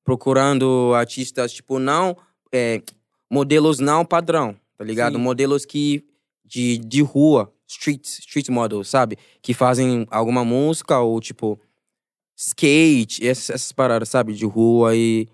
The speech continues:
Speaker 2: Um bagulho mais, mais rua,
Speaker 1: Isso.
Speaker 2: assim.
Speaker 1: Faz uma, faz um bagulho mais rua. Aí eles falou, "Mano, entra na agência." Então a gente entrou na agência com o Derek, o Fidelis, The Boy, todos esses nossos parceiros. Porque a gente se vestia, tirava as ro-, as fotos.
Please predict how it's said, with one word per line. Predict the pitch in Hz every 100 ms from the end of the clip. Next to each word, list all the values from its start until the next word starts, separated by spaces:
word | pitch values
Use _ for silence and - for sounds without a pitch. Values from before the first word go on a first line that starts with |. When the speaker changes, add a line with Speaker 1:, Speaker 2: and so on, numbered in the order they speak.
| -
Speaker 2:
Um |
bagulho | 151 160 160
mais, | 160 160 143
mais | 135 120
rua, | 127 120
Speaker 1:
Isso. | 117 -
Speaker 2:
assim. | 147 135 123 _ 104
Speaker 1:
Faz | 113
uma, | 113 117 117
faz | - 113
um |
bagulho | 117 113 117
mais | 123 139
rua. | 127 110
Aí | 107
eles | 110 110 107 - - _ _
falou, | - 113
"Mano, | 147 135 113
entra | 104 131 139
na | 143
agência." | 151 123 120 -
Então | 113 139 139
a |
gente | 156 160
entrou | 147 143
na | 131
agência | 127 113 139 151 156 143
com | -
o | 117
Derek, | 120 135 135 123
o | 120 - _ _
Fidelis, | - 131 113 123 131 139 123
The | 110
Boy, | 110 123 120
todos | 110 113 113
esses | 110
nossos | 113 107
parceiros. | 104 - 143 139 113 _ _ _
Porque | -
a |
gente | 113 131 - 135 135 131
se | -
vestia, | 117 120 120
tirava | 117 117 117
as |
ro-, | - 147 -
as | 120
fotos. | - 147 180